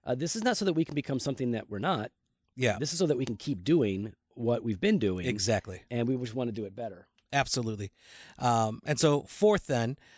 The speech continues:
Speaker 2: uh, I think revitalization, uh, what needs to be addressed is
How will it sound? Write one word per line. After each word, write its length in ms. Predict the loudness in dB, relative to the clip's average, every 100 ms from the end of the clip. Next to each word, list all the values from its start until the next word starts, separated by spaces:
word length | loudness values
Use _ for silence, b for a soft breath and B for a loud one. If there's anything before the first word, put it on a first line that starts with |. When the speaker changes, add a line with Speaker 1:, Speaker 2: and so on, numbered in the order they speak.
| b 0
Speaker 2:
uh, 560 | 2 4 2 -2 -10 -14 _ _ _ _
I 100 | -6
think 320 | 0 0 0 -8 -2
revitalization, 1200 | -2 4 4 6 2 2 0 0 -2 -4 -8 -8
uh, 320 | -6 -6 -6
what 160 | -8 -2
needs 220 | 0 0
to 60 | 0
be 120 | 0
addressed 500 | 0 0 2 0 -4
is 220 | -4